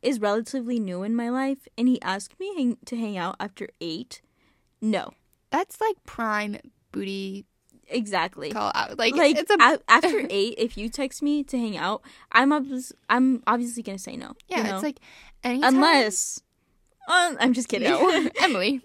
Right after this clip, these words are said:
Speaker 2: let's not go there. <laughs>
Speaker 1: You know, I'm celibate.
Speaker 2: <laughs> Okay, Emily.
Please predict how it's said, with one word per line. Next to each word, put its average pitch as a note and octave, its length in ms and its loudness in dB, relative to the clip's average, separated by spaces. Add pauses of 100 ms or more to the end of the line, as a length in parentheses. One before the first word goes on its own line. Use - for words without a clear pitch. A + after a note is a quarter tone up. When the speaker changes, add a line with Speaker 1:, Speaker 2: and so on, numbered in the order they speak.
Speaker 2:
let's D#4 140 -6
not F4 100 -2
go - 120 -4
there. - 120 6 (140)
<laughs> D#4+ 280 -4 (400)
Speaker 1:
You G3 80 -10
know, F#3+ 60 -4
I'm F#3+ 140 -4
celibate. E3+ 500 -8
Speaker 2:
<laughs> C#4 40 -2 (3500)
Okay, D#4 380 2
Emily. A3 320 0